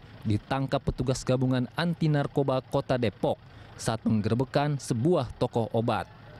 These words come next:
Dari dalam toko, petugas menyita sedikitnya lima belas ribu obat terlarang dan ilegal berbagai jenis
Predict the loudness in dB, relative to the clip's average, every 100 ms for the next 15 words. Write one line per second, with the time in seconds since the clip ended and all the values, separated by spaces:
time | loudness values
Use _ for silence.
0 | -20 -20 -18 -6 -2 0 2 2 0 0
1 | 0 0 0 -2 -8 -20 -4 -2 0 -2
2 | 0 2 2 0 0 -2 -2 -8 -18 -14
3 | -4 0 2 0 0 0 0 -2 -4 -8
4 | 0 2 2 0 0 0 0 0 0 0
5 | 0 0 0 0 0 0 2 2 2 2
6 | 0 -2 -6 -16 -4 -2 0 0 0 0
7 | 2 2 0 -2